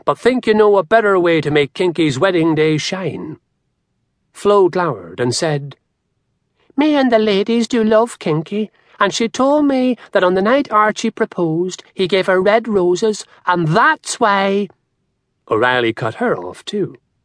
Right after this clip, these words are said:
He wanted no more petrol poured on the flames. "Whoa," he said. "Whoa! Calm down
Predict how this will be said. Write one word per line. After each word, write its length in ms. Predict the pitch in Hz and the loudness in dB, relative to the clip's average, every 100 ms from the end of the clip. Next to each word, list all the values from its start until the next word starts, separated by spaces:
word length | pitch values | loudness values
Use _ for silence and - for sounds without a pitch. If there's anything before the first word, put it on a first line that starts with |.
| _ _ _ _ | _ _ _ _
He 120 | - | 0
wanted 280 | 175 202 190 | 2 2 0
no 220 | 202 226 | 0 2
more 220 | 214 190 160 | 2 2 0
petrol 480 | - 196 - - - | -4 -10 -8 -12 -8
poured 300 | 170 151 151 | -4 -2 0
on 80 | 143 | -2
the 160 | 139 | -4
flames. 520 | 165 160 135 - - - _ _ _ _ | -6 -8 -8 -12 -16 -16 _ _ _ _
"Whoa," 1040 | 123 202 214 214 208 180 156 117 87 - _ _ | 2 4 6 6 4 2 0 -2 -4 -10 _ _
he 160 | 135 | -4
said. 400 | - 107 - - _ _ _ - | -4 -6 -8 -16 _ _ _ -2
"Whoa! 800 | 160 240 233 190 143 104 - _ _ _ _ _ | 4 6 6 4 0 -4 -8 _ _ _ _ _
Calm 320 | - 143 190 190 | -2 0 2 2
down 540 | 165 156 160 151 143 | 2 4 2 0 -4